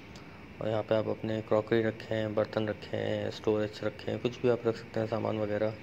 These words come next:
मैं खोल के दिखा देता हूँ आप लोग को, काफ़ी बड़ी है। और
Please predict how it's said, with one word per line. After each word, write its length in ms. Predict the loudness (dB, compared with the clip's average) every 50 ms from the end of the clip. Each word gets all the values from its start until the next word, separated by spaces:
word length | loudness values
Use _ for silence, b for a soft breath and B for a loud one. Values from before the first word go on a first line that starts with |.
| -6 -4
मैं 140 | -4 0 0
खोल 140 | 0 2 4
के 80 | 4
दिखा 240 | 2 2 2 0 0
देता 200 | 0 2 2 2
हूँ 100 | 2 4
आप 80 | 4 2
लोग 160 | 2 4 6
को, 120 | 6 6 6 2 -4 -14 -16 -16 -16 -16 -16 -16 -16 -16 -16 -16 -16 -16 -16 -16 -16 -16 -16 -16 -16 -16 -16 -16 -16 -16 -16 -16 -6 2 4
काफ़ी 260 | 4 4 4 2 -2
बड़ी 340 | 0 0 0 0 0 -2 -6
है। 480 | -8 -8 -6 -6 -6 -6 -6 -10 -14 -16 -18 -18 -16 -16 -18 -18 -18 -18 -18 -18 -18 -18 -18 -18 -18 -18 B B B B B B B B B B B B B B B B B B B -14 -6 -2
और 1300 | 2 4 4 6 6 6 6 6 6 6 6 6 4 4 4 4 4 4 4 4 2 2 0 0 -2